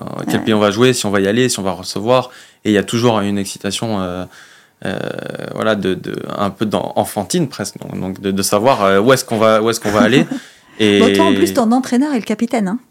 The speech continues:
Speaker 1: Exact, exact. Euh, ça fait quelques années qu'il était joueur pendant, pendant longtemps.
Speaker 2: Ouais.
Speaker 1: Euh, et maintenant, il est, il est aussi capitaine. Bah, après, on est, on est une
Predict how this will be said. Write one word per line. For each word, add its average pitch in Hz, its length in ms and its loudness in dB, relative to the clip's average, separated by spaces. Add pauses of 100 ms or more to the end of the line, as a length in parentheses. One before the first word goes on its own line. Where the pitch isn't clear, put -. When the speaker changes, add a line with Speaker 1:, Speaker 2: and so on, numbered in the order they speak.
(240)
Speaker 1:
Exact, 120 480 0
exact. 110 400 -2
Euh, 90 200 -2
ça 90 160 -8
fait 98 100 -8
quelques 101 360 -2
années 107 220 0
qu'il 104 460 0
était 101 220 -2
joueur 117 320 2
pendant, 90 400 -4
pendant 90 240 -4
longtemps. 120 440 0
Speaker 2:
Ouais. 185 160 0 (400)
Speaker 1:
Euh, - 160 -2 (120)
et 104 80 0
maintenant, 95 300 0
il 95 200 0
est, 90 260 -2
il 95 120 -4
est - 20 -2
aussi 90 220 -6
capitaine. 110 260 0
Bah, 90 80 2
après, 87 220 -4
on 101 160 0
est, 90 260 -4 (380)
on 101 120 -2
est 101 120 0
une 101 180 0